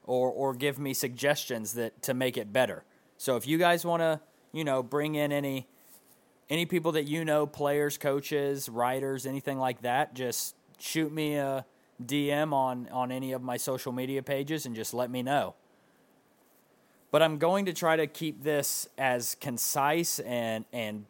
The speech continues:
and full of content as I can. I'm going to try to talk about as much as I can about one topic for twenty minutes.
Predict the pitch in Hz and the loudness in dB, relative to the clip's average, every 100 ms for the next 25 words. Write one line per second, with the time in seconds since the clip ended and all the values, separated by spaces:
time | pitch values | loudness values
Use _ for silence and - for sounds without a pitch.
0 | - 120 110 - 147 147 139 - 139 127 | -10 -8 -8 -2 0 2 0 -2 -2 -2
1 | 117 131 117 110 110 104 - 104 95 92 | -2 -4 -2 -2 -2 -4 -6 -8 -8 -6
2 | 117 127 147 160 135 147 131 127 - 127 | -4 2 2 0 -2 -2 -2 -2 -2 -2
3 | 120 123 113 104 123 151 165 165 160 - | -2 -2 -2 -2 -2 -2 0 0 -2 -2
4 | 135 131 131 120 117 117 110 120 131 135 | -4 -2 -4 -4 -2 -2 -4 -2 -2 -2
5 | 131 - _ - 139 123 127 113 - 107 | -8 -14 _ -6 0 0 0 -6 -6 -8
6 | - 143 131 127 123 117 113 107 - | -6 -2 0 0 -2 -4 -6 -6 -10